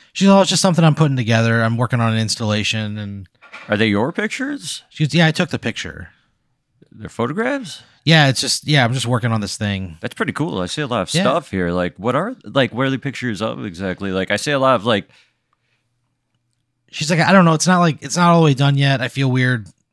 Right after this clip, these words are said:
Speaker 1: talking about it." It's
Speaker 2: Don't
Speaker 1: just
Speaker 2: feel
Speaker 1: like a,
Speaker 2: weird. I
Speaker 1: yeah.
Speaker 2: mean, come on. I mean,
Speaker 1: You
Speaker 2: I
Speaker 1: know,
Speaker 2: say, I say, I've seen much weirder.
Speaker 1: Yeah, I bet. And she, she laughs, you know, she, you, when she laughs, you know, she means it.
Speaker 2: <laughs>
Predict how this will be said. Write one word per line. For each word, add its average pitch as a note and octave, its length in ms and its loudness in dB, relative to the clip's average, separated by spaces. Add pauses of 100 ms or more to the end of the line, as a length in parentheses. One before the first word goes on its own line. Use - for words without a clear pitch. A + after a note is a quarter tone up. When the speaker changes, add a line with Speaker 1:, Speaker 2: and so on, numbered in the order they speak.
(120)
Speaker 1:
talking B2+ 300 2
about C3+ 260 4
it." D3 180 2
It's A2+ 80 -6
Speaker 2:
Don't B3 120 4
Speaker 1:
just F#3+ 80 0
Speaker 2:
feel G#3 140 6
Speaker 1:
like A2+ 100 2
a, - 20 0
Speaker 2:
weird. G3 500 4
I G#3 60 0
Speaker 1:
yeah. G3 60 -4
Speaker 2:
mean, G3 100 -2
come G3 140 -2
on. B2+ 160 4
I B2 40 2
mean, A#2+ 160 0
Speaker 1:
You - 20 4
Speaker 2:
I - 20 4
Speaker 1:
know, G#3 100 4
Speaker 2:
say, E3+ 140 4
I F3 140 4
say, G#3+ 220 4
I've C#3+ 160 2
seen F#3 300 4
much C#3+ 320 2
weirder. A#2 540 0 (160)
Speaker 1:
Yeah, F#3+ 160 8
I G#3 80 6
bet. F3 260 6
And C#3+ 180 0
she, D#3 140 0 (100)
she D#3 200 0
laughs, A2+ 500 0
you A2+ 100 -2
know, A2+ 240 -4
she, B2 220 -4
you, A2+ 400 -4
when A2+ 120 -2
she B2 120 -2
laughs, A2+ 420 -2
you A2+ 120 -2
know, A2 120 0
she G#2+ 160 -4
means G2+ 280 -4
it. A#2 100 -10 (760)
Speaker 2:
<laughs> - 60 -20